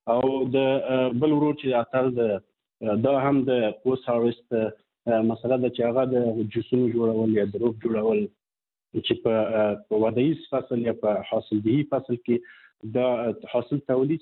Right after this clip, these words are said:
شي او بیا د هغې نه چې زیات وي، د مارکیټ تقاضا نه زیات وي، هغې نه جوس، روب او د، آه، نور، آه، مواد جوړ شي، یعنې والیو یې زیاته شي. او، آه، اسامه ورور د هز-، هلمند نه، آه، د، آه، هم ډېره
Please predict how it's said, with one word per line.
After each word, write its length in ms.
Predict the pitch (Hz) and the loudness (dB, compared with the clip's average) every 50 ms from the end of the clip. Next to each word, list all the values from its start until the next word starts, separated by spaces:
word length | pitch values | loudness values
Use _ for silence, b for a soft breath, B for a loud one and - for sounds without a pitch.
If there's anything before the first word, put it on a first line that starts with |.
| - - | -6 -4
شي 120 | 147 143 | -2 0
او 120 | 135 131 | 0 0
بیا 180 | 123 127 143 135 | 0 0 0 -2
د 240 | 127 - - - 131 | -2 -6 -8 -4 -2
هغې 240 | 127 127 127 139 135 | -2 0 0 0 0
نه 140 | 135 135 123 120 B B B B - | 2 0 0 -2 B B B B -6
چې 80 | - 117 | -2 -2
زیات 300 | 110 110 131 135 139 135 139 - | 0 0 0 0 0 -2 -4 -4
وي، 100 | 123 120 | -2 -2
د 80 | 120 | 0
مارکیټ 540 | 117 117 113 107 107 - - 123 120 - 117 - | 0 0 0 0 -2 -2 -2 -4 -2 -4 -8 -8
تقاضا 380 | 113 - _ - 104 110 117 | -8 -8 _ -4 -2 0 0
نه 140 | 117 113 104 | 0 0 0
زیات 220 | 104 123 127 123 - - | 0 0 0 -2 -2 -4
وي، 100 | 117 117 110 | -2 -2 -2
هغې 200 | 107 110 113 113 113 | 0 0 0 0 0
نه 80 | 104 | 0
جوس، 380 | 101 101 107 113 117 - - - | -2 0 0 -2 -2 -2 -4 -4
روب 320 | 98 104 113 113 107 107 | -2 0 0 0 2 2
او 120 | 104 101 98 | 0 0 2
د، 60 | 101 | 0
آه، 640 | 101 101 - - - - _ _ - 110 107 104 101 | 0 -2 -2 -4 -14 -20 _ _ -6 -2 0 0 2
نور، 260 | 104 107 117 117 117 | 2 2 2 2 0
آه، 500 | 110 110 107 104 98 87 92 101 101 95 90 98 98 90 98 | 0 0 0 0 -2 -2 -2 -2 -2 -2 0 -2 -2 0 0
مواد 300 | 101 104 107 107 110 107 | 0 2 2 2 2 2
جوړ 200 | 107 113 113 107 | 0 0 0 -2
شي، 200 | - - - 110 | -2 -4 -4 -2
یعنې 360 | 110 104 104 104 104 101 98 | 0 0 2 2 2 0 2
والیو 380 | 101 101 101 101 101 110 117 | 2 2 0 0 0 2 2
یې 160 | 117 110 101 104 | 2 0 0 -2
زیاته 260 | 113 101 - - - | -4 -4 -6 -6 -10
شي. 200 | - - 104 101 b b b b b b b b - | -10 -8 -8 -8 b b b b b b b b -2
او، 140 | 120 123 131 131 139 135 127 131 | 0 0 2 0 0 0 0 0
آه، 180 | 131 127 143 | 0 2 0
اسامه 320 | - - - 139 143 151 160 | 0 0 0 0 0 2 2
ورور 240 | 165 156 156 151 | 0 0 0 -2
د 80 | 139 143 | -2 -2
هز-، 360 | 139 135 131 120 - 123 117 120 120 | -2 -2 -2 -2 -4 -6 -8 -4 -2
هلمند 380 | 123 120 127 143 147 147 143 | -2 0 0 0 -2 0 0
نه، 80 | 139 135 - _ _ _ _ _ _ - | -2 -2 -4 _ _ _ _ _ _ -2
آه، 220 | 117 117 117 117 | 0 0 0 0
د، 160 | 117 117 117 | 0 0 0
آه، 800 | 160 165 170 170 143 147 147 143 139 131 135 123 127 123 139 151 | 0 0 0 0 0 0 0 0 0 -2 -4 -6 -6 -4 -2 0
هم 120 | 156 139 | 0 2
ډېره 200 | 139 151 147 139 | 2 0 0 0